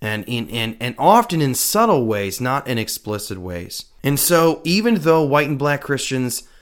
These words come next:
see the issue of race and of racism and how bad is racism and, and to what extent or level is there racism in our country and,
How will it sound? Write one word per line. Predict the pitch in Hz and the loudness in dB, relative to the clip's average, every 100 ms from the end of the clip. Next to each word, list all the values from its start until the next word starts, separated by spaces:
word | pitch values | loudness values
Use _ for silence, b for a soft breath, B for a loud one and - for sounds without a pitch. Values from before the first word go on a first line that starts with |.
| b b b | b b b
see | - - 151 175 147 107 110 - | -2 -2 -2 -2 -2 -2 -8 -10
the | 104 101 104 98 117 | -12 -10 -8 -6 -4
issue | 127 - 120 | -2 -2 -2
of | 107 101 | -2 -2
race | 113 110 107 - | -2 -2 -4 -6
and | 95 | -8
of | 87 | -8
racism | 98 113 113 117 104 107 104 | -4 -4 -4 -6 -6 -6 -6
and | 95 87 | -8 -6
how | 110 110 | -4 -4
bad | 95 107 110 107 95 | -2 -4 -2 -4 -6
is | 110 101 - - B - | -8 -8 -10 -12 B -6
racism | 117 104 - 101 101 101 98 | -4 -4 -6 -6 -6 -6 -6
and, | 92 87 B B B | -8 -12 B B B
and | - 117 | -10 -6
to | 135 | -4
what | 110 123 | -2 -2
extent | 113 - - - 131 - | -2 -4 -6 0 -2 0
or | 104 | -4
level | 98 95 120 123 120 | -4 -2 -2 -2 -4
is | 113 110 | -4 -6
there | 113 113 | -4 -4
racism | 110 113 107 107 104 107 | -2 -4 -4 -8 -8 -6
in | 104 | -6
our | 104 | -6
country | - 107 98 - 104 101 | -6 -8 -8 -6 -6 -4
and, | 95 | -6